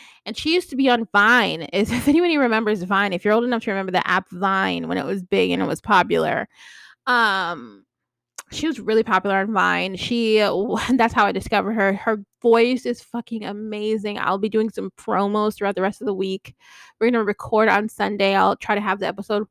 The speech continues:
up for you guys by at least Monday. And it's gonna be great. We're gonna talk about music. We're gonna talk about how it relates to depression.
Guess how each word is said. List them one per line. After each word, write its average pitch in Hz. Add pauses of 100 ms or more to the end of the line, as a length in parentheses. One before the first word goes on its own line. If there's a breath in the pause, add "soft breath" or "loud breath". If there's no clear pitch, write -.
(480 loud breath)
up 214
for -
you 214
guys 196
by 196
at 190
least 220
Monday. 233 (440)
And 196
it's 220
gonna 240
be 214
great. 196
We're 196
gonna 262
talk 277
about 240
music. 233
We're 247
gonna 247
talk 240
about 226
how 226
it -
relates 220
to -
depression. 226